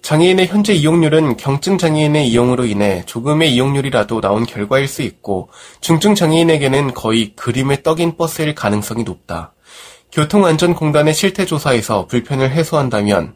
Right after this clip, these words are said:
버스를 이용할 것인지에 대한 의향에 대해 장애인들은 팔십 퍼센트 이상이 그럴 거라고 답하고 있다.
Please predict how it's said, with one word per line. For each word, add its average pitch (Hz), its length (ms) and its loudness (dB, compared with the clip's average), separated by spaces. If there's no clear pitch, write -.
버스를 135 340 -2
이용할 131 380 2
것인지에 131 560 -4
대한 120 400 -2
의향에 139 420 0
대해 98 360 -4
장애인들은 160 680 2
팔십 208 380 -2
퍼센트 202 380 0
이상이 127 580 -2
그럴 147 260 0
거라고 123 540 -2
답하고 107 420 -6
있다. 85 440 -8